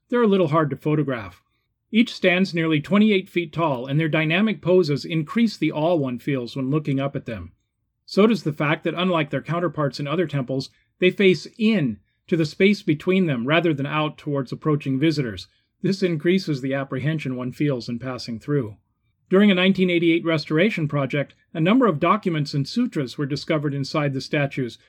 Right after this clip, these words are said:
presumably placed there when they were carved in twelve oh three, supposedly in just sixty-nine days. The gate itself was finished at the same time and stands over eighty-three feet above its stone pedestal.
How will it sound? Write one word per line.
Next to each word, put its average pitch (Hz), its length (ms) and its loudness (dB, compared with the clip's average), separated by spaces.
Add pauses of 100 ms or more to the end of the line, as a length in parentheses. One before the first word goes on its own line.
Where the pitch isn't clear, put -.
(160)
presumably 180 580 4
placed 196 380 0
there 147 160 -2
when 139 120 -2
they 143 100 -2
were 139 120 -4
carved 165 340 0
in 135 120 -2
twelve 156 300 -2
oh 135 120 -2
three, 143 400 -2 (200)
supposedly 147 640 -2
in 127 80 -8
just 127 200 -8
sixty-nine 131 540 -6
days. 127 380 -6 (480)
The 156 100 -2
gate 180 160 4
itself 175 420 2
was 156 160 -2
finished 175 380 -4
at 151 80 -6
the 143 80 -6
same 151 280 -4
time 147 340 -2 (200)
and 156 120 -8
stands 185 340 0
over 165 240 0
eighty-three 196 520 0
feet 160 420 -4
above 131 260 -6
its 123 160 -10
stone 131 260 -6
pedestal. 131 640 -8